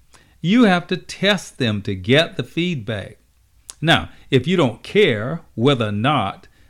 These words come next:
they are learning, you can bypass the assessments. But Jesus cared, so he tested Philip. So listen to Philip's response in verse seven.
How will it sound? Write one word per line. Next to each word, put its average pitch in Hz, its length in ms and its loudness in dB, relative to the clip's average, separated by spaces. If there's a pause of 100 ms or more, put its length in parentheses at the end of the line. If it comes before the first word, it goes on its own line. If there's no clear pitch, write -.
(100)
they 135 240 4
are 113 180 0
learning, 131 540 0
you 120 160 0
can 113 240 -4
bypass 127 680 -2
the 110 200 -4
assessments. 123 760 -4 (240)
But 127 160 0
Jesus 185 500 -2
cared, 127 680 0 (140)
so 156 260 0
he 151 220 -4 (120)
tested 143 600 -8
Philip. 113 440 -6 (1600)
So 190 180 2
listen 220 420 2
to 151 100 -2
Philip's 190 440 -2
response 135 920 -2 (180)
in 131 160 2
verse 120 280 0
seven. 101 480 0